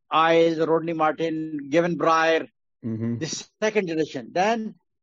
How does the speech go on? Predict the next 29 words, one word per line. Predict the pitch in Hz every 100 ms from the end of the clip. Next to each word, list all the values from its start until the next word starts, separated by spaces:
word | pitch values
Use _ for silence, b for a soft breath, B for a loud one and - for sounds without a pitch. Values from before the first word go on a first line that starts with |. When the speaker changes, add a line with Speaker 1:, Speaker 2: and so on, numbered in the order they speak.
| -
Speaker 1:
third | 226 190
generation | 208 196 185 180 160
came, | 135 151 127
Jan | 175 196
Sher | - 185 185 190 190 - _ _ _ -
and, | 156 170 165 165 165 160
uh, | 160 165 160 151 135 _ 143 143 147 147 _ _ _ _ _ _ -
the | - 120
Jan | 113 165 170
Sher | - 170 170 135 - - - _ _ _ -
and, | 151
uh, | 170 175 175
other | 175 165
youngsters | 139 156 143 165 156 - 170
played, | - 165 160 - _ _ _ -
uh, | 143 139 - _ _ - - - -
they | 127 131 220
came | 180 170
in. | 139 - - _
So | _ 113
Speaker 2:
Yeah. | -
Speaker 1:
I | 185
had | 165 185 190 - _ _ -
experience | 175 - - 185 180 175
to |
play | 165 190
with | 180 175 -
three | 190
generation. | 180 190 220 196 135